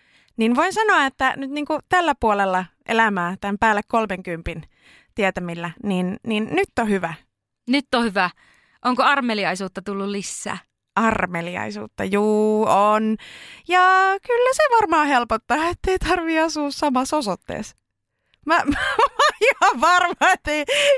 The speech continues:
Speaker 1: ei menisi kauaa, kun siellä alkaisi taas lentelee tavarat. <laughs> Tai et tiedätkö, että me, meillä on hyvä olla, kun me saadaan olla myös erillään.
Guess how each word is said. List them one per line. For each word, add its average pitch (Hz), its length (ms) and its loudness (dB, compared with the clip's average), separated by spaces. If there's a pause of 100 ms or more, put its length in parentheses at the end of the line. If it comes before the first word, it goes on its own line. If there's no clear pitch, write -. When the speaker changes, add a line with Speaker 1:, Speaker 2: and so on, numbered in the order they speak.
Speaker 1:
ei 480 320 2
menisi 440 380 2
kauaa, 294 560 2
kun 240 120 -2 (380)
siellä 262 380 4
alkaisi 247 420 0
taas 202 320 0 (540)
lentelee 214 600 2
tavarat. 220 460 2 (300)
<laughs> - 280 -10
Tai 294 180 2
et 339 240 -2
tiedätkö, 226 420 0 (440)
että 247 340 -2 (400)
me, 262 280 -2
meillä 302 240 0
on 294 80 -2
hyvä 349 400 2
olla, 240 400 2 (540)
kun 311 180 2
me 311 100 0
saadaan 214 400 2
olla 190 240 2
myös 170 320 -8
erillään. 185 600 -4